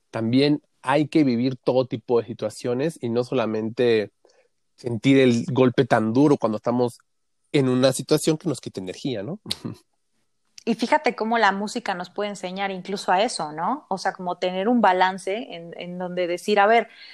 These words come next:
Speaker 2: mm, no hay que tenerle miedo a esas emociones, hay que tocar el dolor, hay que tocar la ira, ¿no? Porque también se vale estar enojados, eh, súper legítimo,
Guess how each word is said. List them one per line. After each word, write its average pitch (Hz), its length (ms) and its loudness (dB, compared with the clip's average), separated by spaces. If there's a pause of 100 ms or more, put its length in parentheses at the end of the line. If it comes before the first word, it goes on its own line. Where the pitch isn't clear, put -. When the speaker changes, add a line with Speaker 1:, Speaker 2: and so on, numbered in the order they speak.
(160)
Speaker 2:
mm, 185 480 -4
no 208 80 4
hay 226 80 4
que 226 140 0
tenerle 226 340 0
miedo 247 240 0
a 262 60 0
esas 185 240 -8
emociones, 170 640 -10
hay 208 140 0
que 240 100 0
tocar 202 320 0
el 202 120 0
dolor, 208 520 2
hay 208 140 -2
que 202 100 -12
tocar 180 680 -12
la 170 220 -10
ira, 240 600 0
¿no? 208 260 -10
Porque 175 200 -12
también 214 240 -10
se 220 140 -4
vale 196 200 -2
estar 175 440 -8
enojados, 185 800 -4 (380)
eh, 170 600 -6
súper 190 360 -6
legítimo, 196 760 -4